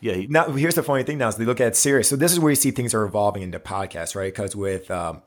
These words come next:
Speaker 2: Howard Stern, yeah, Sirius wouldn't even exist if it wasn't for Howard Stern. The reason why people subscribed was because of Howard Stern. You're able to charge fifteen, sixteen bucks a month. Shit, I did that 'cause I wanna hear Howard Stern. Now he's like,
Speaker 1: Yeah.
Speaker 2: I'm not even sure if he, so D, he's still on, <laughs> I know.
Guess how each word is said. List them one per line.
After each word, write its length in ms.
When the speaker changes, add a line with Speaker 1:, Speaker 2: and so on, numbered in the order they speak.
Speaker 2:
Howard 380
Stern, 480
yeah, 360
Sirius 380
wouldn't 380
even 180
exist 460
if 60
it 20
wasn't 160
for 120
Howard 280
Stern. 320
The 80
reason 220
why 100
people 220
subscribed 720
was 200
because 280
of 80
Howard 280
Stern. 280
You're 180
able 220
to 80
charge 380
fifteen, 400
sixteen 340
bucks 280
a 40
month. 260
Shit, 240
I 140
did 160
that 100
'cause 140
I 120
wanna 140
hear 160
Howard 220
Stern. 320
Now 240
he's 240
like, 180
Speaker 1:
Yeah. 220
Speaker 2:
I'm 40
not 100
even 100
sure 160
if 80
he, 300
so 260
D, 200
he's 220
still 180
on, 240
<laughs> 40
I 140
know. 120